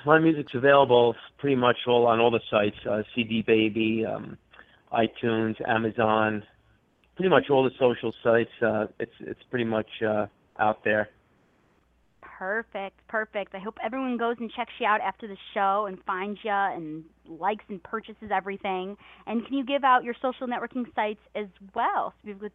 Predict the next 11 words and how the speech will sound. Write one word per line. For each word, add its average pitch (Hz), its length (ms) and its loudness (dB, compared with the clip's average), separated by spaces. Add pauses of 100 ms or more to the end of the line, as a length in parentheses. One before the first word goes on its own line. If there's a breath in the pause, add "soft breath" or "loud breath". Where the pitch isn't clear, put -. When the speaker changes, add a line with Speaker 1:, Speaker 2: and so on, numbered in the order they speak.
Speaker 2:
chat 285 140 0
with 247 100 -20
you 214 60 -4
after 190 200 -10
the 180 160 -16
show? - 200 -8 (880)
Speaker 1:
Great, 104 360 -2 (120)
great. 80 320 -4 (600)
Speaker 2:
Mm-hmm. 302 360 -10 (600)
Perfect, - 500 -6
perfect. 247 540 -6